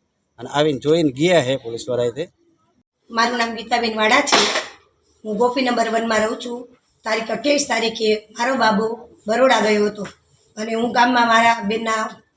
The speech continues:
Speaker 2: માટે પ્રસંગમાં ગઈ હતી, બારમું હતું. અને સાંજે, આજે, આજે સાંજે પાંચ વાગે પાડોશીને કહેવાથી હવે મને ફોન કર્યો કે "મમ્મી ઘરે જાઓ."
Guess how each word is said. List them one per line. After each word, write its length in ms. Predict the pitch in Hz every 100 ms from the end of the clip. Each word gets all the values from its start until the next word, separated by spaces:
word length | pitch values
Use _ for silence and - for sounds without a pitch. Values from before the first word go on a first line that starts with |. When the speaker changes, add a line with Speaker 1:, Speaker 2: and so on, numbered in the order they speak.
| _ -
Speaker 2:
માટે 560 | 196 214 220 226 220 214
પ્રસંગમાં 560 | - 226 262 233 214
ગઈ 160 | 202 202
હતી, 340 | 196 269 - -
બારમું 360 | 196 214 214 202
હતું. 180 | 254 262 - _ _ _ _ 214
અને 600 | 226 226 226 226 220 220 _ _ _ _ _
સાંજે, 920 | - - 240 233 233 254 247 240 233 - - _ _ _ -
આજે, 260 | 220 220 233 -
આજે 200 | 220 262
સાંજે 500 | - 240 220 226 220 220 - _
પાંચ 260 | 240 254 233
વાગે 200 | 214 233
પાડોશીને 920 | - 233 247 - 233 220 220 220 220 233
કહેવાથી 380 | 240 240 233
હવે 240 | 220 220 220
મને 220 | 214 214
ફોન 260 | 214 269 254
કર્યો 220 | 220 226 - - _
કે 80 | 208
"મમ્મી 240 | 226 233
ઘરે 280 | 208 208 247
જાઓ." 160 | 208